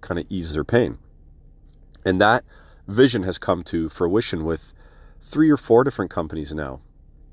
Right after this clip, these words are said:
And, and the, and, and the, the key word here, or the, the secret to this is subcontracting. Subcontracting, this is how it's done. So if a,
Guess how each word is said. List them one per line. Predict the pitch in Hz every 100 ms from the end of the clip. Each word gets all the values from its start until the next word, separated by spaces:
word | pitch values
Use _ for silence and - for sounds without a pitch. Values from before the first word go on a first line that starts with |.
| 110
And, | 98
and | 101 95 101
the, | 110 -
and, | 104 95
and | 101 95
the, | 92 90 82
the | 98
key | - 139 147
word | 113 101 95
here, | 95 98
or | 104 82 - - - - - -
the, | 90 85 82 78 - -
the | 95
secret | - 135 123
to | -
this | 95 90 -
is | 90
subcontracting. | - - 98 92 90 - - - 95 - 73 - - - - - - - - - - -
Subcontracting, | - 107 110 101 92 82 - 76 78
this | -
is | 92
how | 90 78
it's | 73
done. | - 98 - - - - - - - - - -
So | - 113 95 - _ - _
if | 117
a, | 107